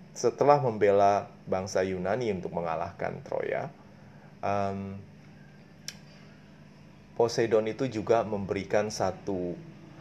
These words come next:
eh, bantuan kepada Odysseus agar, eh, strategi kuda Troyanya itu tidak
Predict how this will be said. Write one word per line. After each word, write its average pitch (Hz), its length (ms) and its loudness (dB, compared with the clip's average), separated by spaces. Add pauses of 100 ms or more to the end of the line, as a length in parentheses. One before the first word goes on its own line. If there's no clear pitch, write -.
(240)
eh, 92 360 0
bantuan 95 600 4
kepada 90 320 0
Odysseus 95 680 -2
agar, - 580 0 (640)
eh, 85 480 -2
strategi 92 640 -2
kuda 95 320 0
Troyanya 90 560 -2
itu 95 240 -8
tidak 90 480 0